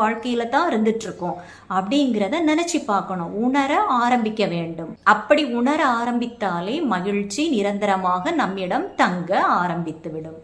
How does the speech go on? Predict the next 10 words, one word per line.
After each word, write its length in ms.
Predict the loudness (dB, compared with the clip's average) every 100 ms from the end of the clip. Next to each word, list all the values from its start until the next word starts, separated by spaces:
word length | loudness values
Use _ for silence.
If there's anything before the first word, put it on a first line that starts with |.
| -6
ஆமா 200 | -4 -2 -2
நட்புகளே, 560 | -2 -4 -4 -4 -4 -4 -4 -2
நாமும் 500 | -2 0 0 0 -2 -4
அப்படியொரு 520 | -4 -4 0 0 0
எண்ணத்தோடு 760 | 0 0 0 -2 -2 0 0 2
வாழ்க்கையை 560 | 2 2 0 -4 -4
வாழ 320 | 0 0 0 0 0
ஆரம்பிக்க 420 | -2 -4 -6 -10
வேண்டும். 440 | -10 -10 -12 -12 -14 -18 -20 _ -8
வாழ்க்கை 460 | -4 -4 -8 -8